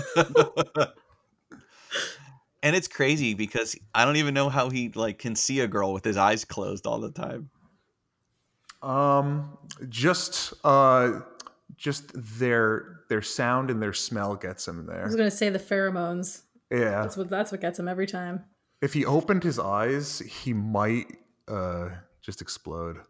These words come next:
Speaker 1: His dick will rocket off his body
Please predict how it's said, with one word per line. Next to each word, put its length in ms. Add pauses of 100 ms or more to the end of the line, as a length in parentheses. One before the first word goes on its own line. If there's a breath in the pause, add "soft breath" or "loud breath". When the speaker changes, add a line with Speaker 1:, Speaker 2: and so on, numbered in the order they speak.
(300)
Speaker 1:
His 300
dick 280
will 200
rocket 480
off 220
his 160
body 480